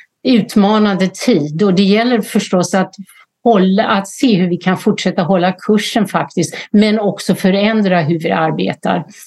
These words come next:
Och därför tycker jag det är så viktigt, de frågor som drivs av unga människor, bland annat kring decolonization,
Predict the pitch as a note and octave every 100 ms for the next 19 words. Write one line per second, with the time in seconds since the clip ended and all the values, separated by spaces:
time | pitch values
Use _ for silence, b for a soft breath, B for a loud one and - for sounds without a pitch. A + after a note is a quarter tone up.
0 | B - G3 G#3 A#3+ A3 A3 G3+ F#3+ F#3
1 | F3+ G#3 - A#3 A3 G3 - G#3 F3 F3
2 | F#3+ D#3+ F#3+ C4 B3 A3+ G3+ G3+ A3 F#3
3 | G3+ A#3+ F#3+ E3 F3+ F3+ F#3 B B -
4 | G#3+ G3+ F#3 G3 G3 - G3+ G3+ D#3+ G3
5 | - G3 F3+ F3+ F3 E3+ - D#3+ E3+ -
6 | F3